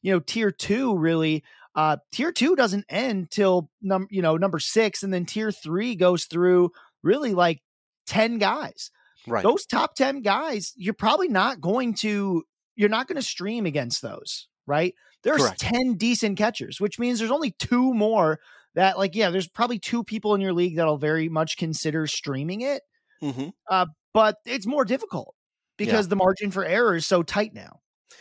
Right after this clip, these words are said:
Speaker 2: Fifteen teamers still tough, and, uh, it's still very tough when you're playing in a two catcher league.
Speaker 1: If there were thirty good catchers in baseball,
Speaker 2: Hmm.
Speaker 1: then, <laughs> then a lot of teams would be a lot happier about it, right?
Speaker 2: Yeah,
Speaker 1: Like, there's
Speaker 2: yeah.
Speaker 1: just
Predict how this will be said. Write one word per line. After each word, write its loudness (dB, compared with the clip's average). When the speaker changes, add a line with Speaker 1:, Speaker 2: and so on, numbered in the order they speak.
Speaker 2:
Fifteen 0
teamers 0
still 2
tough, 4
and, 0
uh, 2
it's -2
still 2
very 2
tough -2
when -6
you're -4
playing -6
in -12
a -20
two -2
catcher -8
league. -20
Speaker 1:
If -2
there 2
were 0
thirty 0
good 2
catchers 0
in 0
baseball, 2
Speaker 2:
Hmm. 0
Speaker 1:
then, 4
<laughs> -2
then -2
a 0
lot 2
of -8
teams -8
would -10
be -4
a 0
lot 4
happier 2
about -6
it, -14
right? -4
Speaker 2:
Yeah, -2
Speaker 1:
Like, 4
there's -2
Speaker 2:
yeah. -12
Speaker 1:
just 0